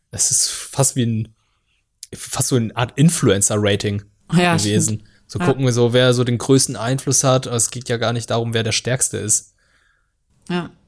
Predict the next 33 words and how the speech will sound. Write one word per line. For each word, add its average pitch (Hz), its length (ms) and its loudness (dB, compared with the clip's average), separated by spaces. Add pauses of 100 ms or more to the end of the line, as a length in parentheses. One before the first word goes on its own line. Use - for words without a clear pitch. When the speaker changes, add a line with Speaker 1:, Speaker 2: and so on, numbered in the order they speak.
(140)
Speaker 2:
so 160 120 -8
My 156 160 2
Hero 175 240 6
Awards 147 480 0
quasi. 151 300 0
<laughs> 175 80 4 (720)
Speaker 1:
Ja, 427 120 8
so 233 100 4
ein 180 140 4
bisschen. 123 400 2 (180)
Und, 127 300 -4
äh, 113 300 -12
das 220 160 -2
fand 226 140 2
ich 220 60 6
dann 190 120 6
wiederum 165 280 4
interessant. 165 420 0
Das 170 80 2
ist - 120 -2
dann 214 120 0
wieder 208 100 4
die 185 120 0
Stelle 196 260 0
gewesen, 175 260 -2 (300)
wo - 100 -2
es 165 100 2
einfach 160 260 -4
interessant - 640 0
wird. 92 220 -10 (240)
Das 165 140 0
ist - 40 0
so, 175 260 2